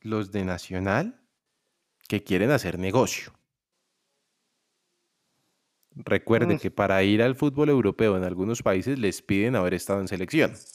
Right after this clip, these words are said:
Speaker 2: Por lo menos convocado, es verdad.
Speaker 1: Vea al Coco Perea, por ejemplo. A él no lo llevaron a Inglaterra, que lo quería el Watford en su momento, en dos mil trece,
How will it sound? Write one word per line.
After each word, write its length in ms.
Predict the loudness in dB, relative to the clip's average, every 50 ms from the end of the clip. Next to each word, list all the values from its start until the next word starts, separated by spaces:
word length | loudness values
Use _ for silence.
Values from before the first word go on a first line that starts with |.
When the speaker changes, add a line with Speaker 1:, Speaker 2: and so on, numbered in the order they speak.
| -20 _ _ _ _ _ _ _ _ _ _ _ _ _ 0
Speaker 2:
Por 120 | 2 2
lo 80 | 2 2
menos 240 | 0 -2 -4 -6
convocado, 440 | -6 -6 -2 -2 -2 0 2 2 2
es 60 | 0
verdad. 260 | -2 -6 -8 -10 -14 _ _ _ _ _ _ _ _ _ _ _ _
Speaker 1:
Vea 300 | -8 -4 0 2 2 2
al 120 | 2 0 0
Coco 280 | -2 -2 0 0 0
Perea, 340 | 2 4 4 2 2 0 -6 _ _ _ _ _ _
por 220 | 2 4 4 6
ejemplo. 760 | 4 4 2 2 0 0 -2 -6 -14 -18 -20 _ -20 -20 -20 _ _ _ _ _ _ _ _ _ _ _ _ _ _ -4
A 180 | -2 0 0
él 160 | 0 -2 -2
no 100 | -2 -2
lo 120 | 0 0 2
llevaron 320 | 4 4 4 4 2 2
a 20 | -2
Inglaterra, 580 | -2 0 -2 -2 0 2 0 2 0 -2 -4
que 80 | -4 -6
lo 100 | -6 -6
quería 220 | -6 -4 -4 -2
el 60 | 0
Watford 360 | 2 2 0 0 0 -4 -6 -6
en 80 | -6
su 100 | -6 -6
momento, 340 | -4 -4 -2 -2 -4 -4 -6
en 60 | -4
dos 180 | -4 -4 -4 -4
mil 160 | -4 -4 -2
trece, 440 | 2 2 2 2 2 0 -6 -8